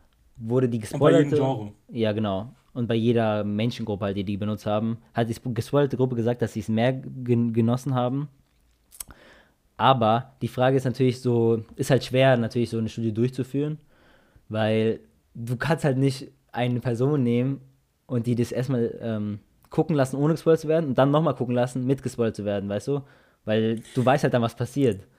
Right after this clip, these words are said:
Speaker 1: Das
Speaker 2: Ja,
Speaker 1: heißt,
Speaker 2: und
Speaker 1: die, das ist
Speaker 2: ich
Speaker 1: halt
Speaker 2: fand
Speaker 1: schwer
Speaker 2: das
Speaker 1: zu
Speaker 2: als
Speaker 1: machen,
Speaker 2: sehr
Speaker 1: weißt du?
Speaker 2: Ja, zum einen, wiefern, wie, wie stark ist der Spoiler? Verrät dir das Ende? Verrät dir die, so einen Twist, was da passiert?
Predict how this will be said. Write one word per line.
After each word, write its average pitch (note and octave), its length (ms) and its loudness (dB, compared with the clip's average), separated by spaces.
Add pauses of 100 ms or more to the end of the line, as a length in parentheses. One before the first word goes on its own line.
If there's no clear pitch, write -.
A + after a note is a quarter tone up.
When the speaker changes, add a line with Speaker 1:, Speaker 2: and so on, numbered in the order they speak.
(520)
Speaker 1:
Das A#2+ 100 -4
Speaker 2:
Ja, C#3 220 6
Speaker 1:
heißt, - 100 -6
Speaker 2:
und B2+ 200 -8 (1400)
Speaker 1:
die, A2 340 -8
das C3+ 100 2
ist B2+ 40 0
Speaker 2:
ich - 20 2
Speaker 1:
halt E3 120 8
Speaker 2:
fand D3+ 40 0
Speaker 1:
schwer D3 140 8
Speaker 2:
das C#3+ 80 6
Speaker 1:
zu B2+ 80 0
Speaker 2:
als A#2 160 -2
Speaker 1:
machen, A#2 160 2
Speaker 2:
sehr - 80 -2
Speaker 1:
weißt G2 200 -6
du? A#2+ 120 -10 (680)
Speaker 2:
Ja, A#2+ 500 0 (240)
zum C#3 180 -8
einen, C#3+ 280 0 (260)
wiefern, C#3 1040 -2
wie, B2 360 -4
wie C#3 100 0
stark C#3+ 280 2
ist B2+ 140 -6
der A#2+ 80 -4
Spoiler? G#2 360 -8
Verrät B2+ 280 -4
dir D3 60 0
das B2 160 -4
Ende? D3 360 -2
Verrät C3+ 360 -4
dir C3+ 80 -4
die, B2+ 80 -2
so B2 120 -4
einen A#2+ 240 -2
Twist, - 460 -2
was C#3+ 140 -6
da C3+ 100 -6
passiert? C3+ 540 -4